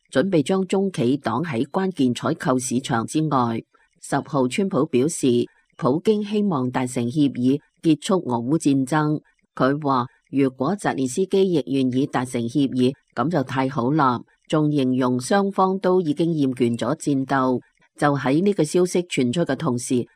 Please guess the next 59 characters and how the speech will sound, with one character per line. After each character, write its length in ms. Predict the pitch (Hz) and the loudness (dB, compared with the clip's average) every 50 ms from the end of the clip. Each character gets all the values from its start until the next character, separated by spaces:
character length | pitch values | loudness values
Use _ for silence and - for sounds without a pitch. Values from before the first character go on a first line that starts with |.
| _ _ - | _ _ -6
美 200 | 135 135 139 156 | -2 0 0 0
國 200 | - - 165 160 | 0 2 0 2
國 160 | 156 - 160 | 2 2 0
防 260 | 156 - 135 123 120 120 | 0 2 0 0 0 0
部 280 | 123 135 135 135 131 127 | 0 2 2 2 0 -2
負 180 | - - 147 | -2 -2 -2
責 200 | 135 165 156 151 | 0 0 0 -2
政 260 | 147 - 160 151 151 | -2 -2 -2 0 0
策 140 | 143 - 156 | 0 -2 -2
嘅 140 | 151 - 151 | -2 -2 -2
副 200 | 143 - 151 147 | -2 0 0 0
部 240 | 143 139 131 123 127 | 2 2 2 2 2
長 260 | 120 123 117 120 143 - _ _ _ - | 2 0 0 0 0 -2 _ _ _ -4
埃 80 | - | -2
爾 280 | 196 190 180 147 131 143 - | 0 0 0 2 0 0 2
布 140 | - 147 143 | 2 2 2
里 220 | 143 135 135 147 | 4 2 0 0
奇 320 | 143 - 160 131 117 120 | -2 -2 -2 0 0 -2
科 200 | 113 - - 175 | -2 -2 -2 0
爾 80 | 180 175 | 0 0
比 520 | 170 143 127 131 127 120 110 117 131 160 - _ _ _ | 2 2 2 2 0 -2 -2 -2 -4 -4 -6 _ _ _
卻 140 | - - 160 | -2 0 0
喺 200 | 156 151 143 151 | 0 0 0 0
拉 180 | 175 196 196 202 | 0 0 0 0
姆 180 | 190 160 143 | 2 0 0
斯 180 | 143 - - 175 | 0 0 -2 -2
泰 180 | 180 175 160 139 | -2 0 -2 -2
因 280 | 139 139 170 170 170 156 | 0 0 0 0 0 2
會 180 | 139 127 127 | 2 0 0
議 200 | - 123 127 135 | 0 0 0 0
上 260 | 135 - 131 120 113 113 _ _ _ | 0 0 0 0 -2 -4 _ _ _
提 200 | - - 117 123 | -6 -2 -2 -2
醒 300 | 117 - - 120 147 180 | -2 -2 -2 -2 -2 0
烏 140 | 180 190 190 | 0 0 0
克 80 | 196 190 | 0 0
蘭 180 | 175 143 120 | 0 0 0
盟 260 | 120 120 120 117 117 117 | 0 -2 -2 -4 -4 -4
友， 340 | 120 127 123 120 127 139 - - _ _ _ _ - | -2 -2 0 0 0 0 -2 -6 _ _ _ _ -4
唔 100 | 123 131 | -2 0
好 160 | 131 135 151 | 2 2 2
以 160 | 196 190 160 156 | 2 4 2 2
為 240 | 139 131 117 117 | 2 2 -2 -2
戰 240 | 117 - 156 147 151 | 0 0 2 2 2
爭 220 | 156 185 185 185 185 | 2 0 0 0 0
馬 180 | 165 127 123 139 | 0 0 0 0
上 220 | - 135 127 127 | 0 0 -2 0
結 260 | 127 147 139 131 - | 0 0 0 0 0
束， 220 | - 175 165 156 147 _ _ _ - | 2 2 2 2 0 _ _ _ -2
要 160 | - 165 165 | 0 2 2
為 240 | 165 156 156 143 135 | 4 4 2 2 2
一 160 | 127 156 196 | 2 -2 -2
場 200 | 202 - 143 131 | -2 -2 -2 -2
持 200 | 123 - - 120 | -2 -2 -4 -6
久 240 | - - 123 135 180 | -4 -2 -2 0 0
戰 220 | 180 - 151 139 | 2 2 0 2
做 180 | 135 - 123 117 | 2 0 -2 -2
好 160 | 139 143 117 | -2 -2 -2
準 320 | 147 160 - 127 127 156 160 | 0 0 0 0 0 0 0
備。 360 | - 139 123 120 120 120 | 0 0 2 2 0 -2